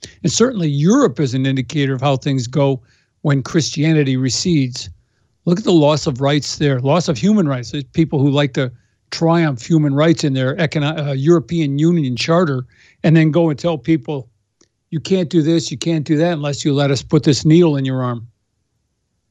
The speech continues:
I want you to realize that some of the foremost conservative commentators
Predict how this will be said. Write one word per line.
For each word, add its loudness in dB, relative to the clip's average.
I 2
want 2
you 4
to 4
realize 2
that -8
some -2
of -6
the -4
foremost 0
conservative -2
commentators 0